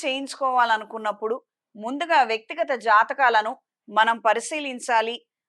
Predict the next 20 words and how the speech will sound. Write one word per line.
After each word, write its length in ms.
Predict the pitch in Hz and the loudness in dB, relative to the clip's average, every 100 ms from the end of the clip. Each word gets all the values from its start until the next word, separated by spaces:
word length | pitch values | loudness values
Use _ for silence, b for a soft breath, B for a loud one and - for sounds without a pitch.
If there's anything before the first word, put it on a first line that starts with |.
| - 202 | 2 4
అవసరం 380 | 269 277 330 294 | 4 2 2 2
అనుకున్నప్పుడు 500 | 262 254 285 269 262 226 208 | 0 -4 -8 -6 -6 0 4
మాత్రమే 440 | 214 247 233 233 254 _ _ - | 4 2 -4 -6 -10 _ _ -14
ఈ 120 | 220 240 | -4 0
రకమైన 380 | 233 311 320 311 285 | 0 0 0 -2 0
ప్రయోగాన్ని, 680 | 226 220 247 247 226 214 226 _ _ _ 208 | 0 2 0 2 2 2 -12 _ _ _ -12
ఈ 20 | 214 233 | -4 2
పాశుపత 440 | 220 - - 311 254 220 | 2 2 -4 0 2 0
అస్త్రాన్ని 560 | - 262 240 220 226 - _ _ _ 220 | -2 0 2 0 -8 -16 _ _ _ 2
మనం 180 | 226 233 214 | 4 4 0
ఉపయోగించాలి. 840 | 208 277 285 254 233 - 220 220 240 _ _ _ 208 | 0 2 2 -2 -8 0 2 2 -6 _ _ _ -8
ఈ 40 | 226 226 | -6 -6
విషయాన్ని 380 | - 330 330 254 | -2 -2 -2 -4
గ్రహించి 400 | 226 240 262 - 233 | -4 -4 -12 -12 -6
మెలగండి. 480 | 208 202 214 202 208 - _ _ - 240 | -2 -2 -4 -10 -14 -16 _ _ -2 0
ఏవో 140 | 269 269 269 | 2 0 0
సమస్యలు 480 | 240 262 - 311 269 | 0 0 0 0 0
ఉన్నాయని, 420 | 247 233 226 226 240 _ _ _ - | 0 0 0 -2 -10 _ _ _ -6
ఏదో 240 | 247 262 277 254 | -2 0 0 0
మనకి 200 | 240 | 0